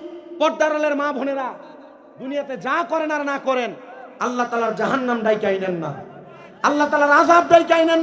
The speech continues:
না। এলাকাতে এত সুন্দর কোরআনের বাগান, এই কোরআনের বাগান কালীপুর নূরে মদিনা ইসলামিয়া হাফিজিয়া মাদ্রাসা, এতিমখানা মাদ্রাসা, আরে যদি না থাকতো, এই মাদ্রাসার ছাত্ররা যদি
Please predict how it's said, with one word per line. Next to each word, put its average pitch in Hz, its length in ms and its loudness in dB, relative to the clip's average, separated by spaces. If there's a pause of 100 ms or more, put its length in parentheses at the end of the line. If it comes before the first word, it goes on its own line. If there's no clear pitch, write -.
না। 330 100 4 (720)
এলাকাতে 320 400 2
এত 320 140 0
সুন্দর 330 400 4 (100)
কোরআনের 330 340 4
বাগান, 339 380 6 (640)
এই 330 80 8
কোরআনের 339 420 2
বাগান 359 360 4 (500)
কালীপুর 339 400 4
নূরে 339 240 4
মদিনা 339 320 2
ইসলামিয়া 339 540 0 (520)
হাফিজিয়া 330 440 4
মাদ্রাসা, 320 460 2
এতিমখানা 302 460 0
মাদ্রাসা, 285 540 0 (520)
আরে 349 160 6
যদি 339 220 2
না 339 220 6
থাকতো, 359 420 4 (680)
এই 339 80 6
মাদ্রাসার 320 560 0
ছাত্ররা 330 480 2
যদি 311 380 0